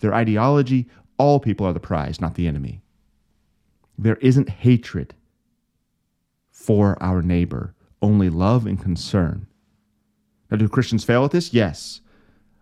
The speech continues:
Our old Adam gets the best of us, and we sin, and we fail at this all the time. But do we throw it out with the bathwater? No. This is the doctrine of Christianity. This is how we are supposed to behave.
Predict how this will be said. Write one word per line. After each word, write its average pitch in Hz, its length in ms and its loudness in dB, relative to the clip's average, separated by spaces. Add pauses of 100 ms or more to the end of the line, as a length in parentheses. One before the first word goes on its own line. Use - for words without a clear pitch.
Our 120 180 2
old 131 240 2
Adam 127 280 2
gets 123 180 -2
the 107 60 -2
best 117 280 0
of 131 80 0
us, 160 200 0
and 98 120 0
we 95 80 -2
sin, 185 560 2 (760)
and 113 160 2
we 131 120 4
fail 143 280 2
at 101 100 -4
this 85 180 -10
all 110 180 0
the 120 80 0
time. 110 340 0 (1200)
But 123 120 2
do 135 80 6
we 135 120 6
throw 151 340 2
it 156 80 2
out 147 220 0
with 139 140 -8
the 117 80 -8
bathwater? 156 580 -2
No. 123 260 2
This 120 200 -2
is 156 140 4
the 131 100 0
doctrine 123 580 0 (320)
of 120 220 2
Christianity. 107 680 0
This 110 280 -4
is 131 320 2 (160)
how 120 180 0
we 110 220 0
are 113 260 2
supposed - 640 -2
to 120 140 2
behave. 101 640 2